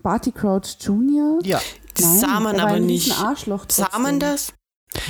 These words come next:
Speaker 2: Ich weiß nicht, ob man es im Film sah, aber im Buch kam's
Speaker 3: Ja, es,
Speaker 2: definitiv
Speaker 3: es
Speaker 2: vor.
Speaker 3: wurde gesagt, aber ich glaub nicht. Nee,
Speaker 1: Ich glaub nicht,
Speaker 3: weil
Speaker 1: dass
Speaker 3: ich find
Speaker 1: es
Speaker 3: den
Speaker 1: so
Speaker 3: jetzt nicht so heiß wie Wow, Come and Marry Me, weil das ist irgendwie ein fiktiver Charakter und er ist ein Arschloch und ein Todesser.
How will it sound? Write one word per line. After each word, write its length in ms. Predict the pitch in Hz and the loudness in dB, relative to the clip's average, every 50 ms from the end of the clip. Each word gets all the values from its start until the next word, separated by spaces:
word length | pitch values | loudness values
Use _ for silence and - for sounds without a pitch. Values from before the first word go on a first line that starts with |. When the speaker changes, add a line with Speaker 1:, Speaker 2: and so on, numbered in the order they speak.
| 135 | -8
Speaker 2:
Ich 100 | - - - | -8 -6 -4
weiß 180 | 147 180 226 | -2 -2 -2
nicht, 100 | 247 214 | -2 -4
ob 80 | 220 196 | -4 -4
man 80 | 190 185 | -4 -4
es 80 | - | -4
im 120 | 180 170 165 | -4 -6 -6
Film 340 | - - 214 240 269 269 | -6 -4 -4 -4 -4 -4
sah, 200 | 294 - 240 196 190 | -4 -4 -2 -2 -2
aber 100 | 190 196 | -2 -4
im 120 | 196 170 | -6 -6
Buch 240 | - 220 233 - - | -6 -8 -8 -6 -4
kam's 180 | - 214 214 208 | -4 -4 -4 -4
Speaker 3:
Ja, 120 | - 196 | -6 -6
es, 60 | 202 - | -4 -2
Speaker 2:
definitiv 340 | - 185 208 202 - - - | 0 0 0 -2 -4 -4 -4
Speaker 3:
es 80 | 220 202 | -2 0
Speaker 2:
vor. 100 | - 214 | 0 2
Speaker 3:
wurde 240 | 233 247 247 240 226 | 2 2 0 0 0
gesagt, 680 | 233 202 185 170 175 196 185 196 208 208 208 - - | 0 0 0 0 2 2 0 0 -2 -4 -6 -6 -4
aber 280 | - 175 170 175 175 175 | -2 -2 -2 -2 -2 -2
ich 140 | 175 175 - | -2 -4 -6
glaub 160 | 180 165 175 | -6 -6 -6
nicht. 120 | 170 165 - - - - - - - - - _ - | -6 -8 -8 -10 -12 -12 -14 -16 -18 -20 -14 _ -2
Nee, 640 | 170 180 185 196 202 214 233 254 269 285 277 269 | 0 2 2 2 2 2 2 2 2 2 0 0
Speaker 1:
Ich 60 | - - | -2 -4
glaub 120 | 190 180 | -4 -4
nicht, 100 | 185 196 202 | -2 -2 0
Speaker 3:
weil 120 | 208 202 | 0 0
Speaker 1:
dass 80 | 202 208 | 0 0
Speaker 3:
ich 80 | - - | 0 0
find 160 | - 254 202 | 0 0 0
Speaker 1:
es 40 | 185 | 0
Speaker 3:
den 120 | 233 233 | 0 2
Speaker 1:
so 40 | 220 | 0
Speaker 3:
jetzt 180 | 220 214 - 214 | 0 0 0 0
nicht 160 | 220 220 214 - | 0 0 0 0
so 160 | 233 220 214 | 0 0 0
heiß 360 | 220 208 220 220 220 - - | 0 0 0 0 -2 -2 -2
wie 340 | - 220 220 220 220 214 202 185 | 0 2 2 2 2 2 2 0
Wow, 600 | 196 202 190 202 214 220 226 233 240 240 233 233 - - - - | 0 0 0 0 2 2 2 0 0 0 -2 -4 -8 -12 -8 -4
Come 300 | - 226 226 220 226 220 | -2 -2 0 0 0 0
and 120 | 214 208 | 0 0
Marry 360 | 208 202 214 226 247 262 269 269 | 0 0 0 0 2 2 2 2
Me, 220 | 277 285 277 277 | 2 2 0 0
weil 160 | 277 240 220 | 0 0 0
das 160 | 220 214 - | 0 0 0
ist 160 | 226 220 - - | 2 0 0 0
irgendwie 320 | 226 240 233 233 220 226 | 0 0 0 0 0 0
ein 60 | 220 220 | 0 0
fiktiver 420 | - 233 220 - 254 240 254 233 | -2 -4 -4 -2 -2 -2 -2 -4
Charakter 380 | - 220 202 208 214 - 240 226 | -2 -2 -2 -2 -2 -2 -2 -2
und 60 | 220 | -2
er 100 | 220 208 | -2 -2
ist 80 | 202 208 | -2 -2
ein 40 | 196 | -4
Arschloch 460 | - - 180 208 220 214 247 233 214 | -4 -4 -2 -2 -2 -2 -4 -4 -4
und 120 | 226 - - | -4 -4 -4
ein 80 | 196 | -4
Todesser. 840 | - - 220 233 247 240 - - 175 175 - - 180 170 170 170 185 | -2 -2 -2 -2 -2 -2 -2 -2 -2 -2 -2 -2 -2 -2 -2 -2 -4